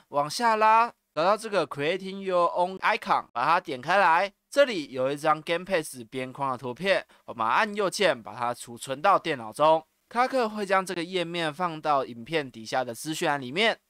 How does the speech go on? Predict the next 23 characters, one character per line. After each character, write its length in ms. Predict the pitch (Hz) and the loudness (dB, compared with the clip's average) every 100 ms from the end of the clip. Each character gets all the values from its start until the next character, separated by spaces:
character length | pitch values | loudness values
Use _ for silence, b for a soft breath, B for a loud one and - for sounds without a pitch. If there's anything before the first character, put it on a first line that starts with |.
| _ | _
接 80 | 240 | -4
下 220 | 285 247 | 2 4
来 80 | 208 | 4
我 100 | 147 | 0
们 140 | 139 | -2
可 100 | 160 | -2
以 100 | 151 | -2
使 220 | 135 120 | -4 -8
用 180 | 127 139 | -8 -4
任 200 | 156 151 | -2 -2
何 180 | 135 127 | -2 -4
修 180 | - 165 | -2 -2
图 180 | 156 135 | -2 0
软 220 | 127 151 | 0 0
体 220 | 165 131 | -4 -4
来 180 | 123 120 | -6 -8
制 160 | - | -12
作 240 | 135 156 143 | -8 -2 -2
Game 280 | - 131 131 | -2 -4 -2
Pass 320 | 135 117 - | -2 -2 -6
的 100 | 95 | -14
图 160 | 110 | -14
片。 300 | 113 165 147 | -2 2 2